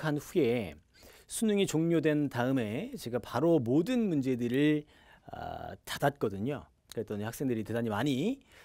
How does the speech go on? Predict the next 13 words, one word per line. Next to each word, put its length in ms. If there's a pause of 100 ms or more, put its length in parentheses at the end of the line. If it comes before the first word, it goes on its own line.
(180)
이 240
좋은 220
문제들을, 720 (800)
에, 260
다시 220
보고 220
싶다 560
이런 180
학생들이 440
좀 160
많이 200
있었어요. 520 (260)
물론 340